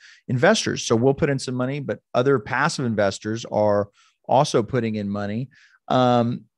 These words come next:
you know, talk, talk to me a little bit about some of the marketing you've done for folks that are out there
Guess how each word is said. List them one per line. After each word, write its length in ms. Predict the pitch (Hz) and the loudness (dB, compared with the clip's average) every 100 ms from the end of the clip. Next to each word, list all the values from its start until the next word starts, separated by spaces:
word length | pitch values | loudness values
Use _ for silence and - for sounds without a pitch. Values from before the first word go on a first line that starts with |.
| _ _ _ - - | _ _ _ -20 -4
you 100 | 143 | 0
know, 80 | 123 | 0
talk, 400 | - 180 208 - - | 0 0 0 -8 -4
talk 240 | 185 220 | -2 0
to 80 | 214 | -2
me 80 | 196 | -2
a 60 | |
little 140 | 156 147 | 0 -2
bit 100 | 127 | 0
about 220 | 127 123 | 0 -2
some 140 | 139 | -4
of 40 | 123 | -4
the 60 | |
marketing 520 | 110 117 120 135 123 | -2 0 -2 -4 -6
you've 160 | 113 98 | -6 -4
done 340 | 120 110 107 | -2 0 -2
for 420 | 110 - 104 101 98 | -4 -4 0 0 -2
folks 420 | - 110 113 - | -2 -2 -2 -4
that 100 | 101 | -4
are 160 | 101 | -2
out 280 | 104 104 - | -2 -2 -4
there 500 | 110 101 101 101 98 | -2 0 2 2 0